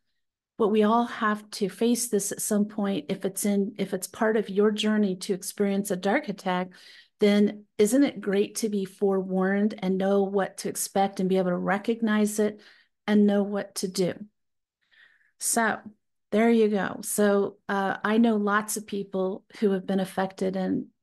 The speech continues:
do you remember I told you my business partner passed away in November? Well, the last time she and I got together was for a belated birthday lunch for me, and that was in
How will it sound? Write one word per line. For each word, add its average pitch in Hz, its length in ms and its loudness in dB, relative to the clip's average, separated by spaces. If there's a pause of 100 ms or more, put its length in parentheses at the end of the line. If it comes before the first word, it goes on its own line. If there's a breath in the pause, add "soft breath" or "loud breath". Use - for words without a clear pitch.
(180)
do 208 100 -2
you 214 100 4
remember 269 560 6 (320 loud breath)
I 214 80 -2
told 214 320 0
you 214 80 2
my 196 160 2
business 202 500 0
partner 190 380 -4
passed 190 480 -4
away 185 420 2
in 185 680 -2
November? 190 680 -2 (640 soft breath)
Well, 196 440 0
the 196 120 -2
last 208 380 -2
time 220 240 -2
she 220 280 -4
and 196 120 0
I 185 140 -2
got 185 320 -6
together 190 480 -2
was 180 300 -2
for 180 420 -2
a 190 80 -4
belated 190 480 0
birthday 190 460 -2
lunch 180 320 -4
for 180 180 -4
me, 180 280 0
and 175 180 -2
that 180 160 -2
was 180 260 -4
in 175 340 -2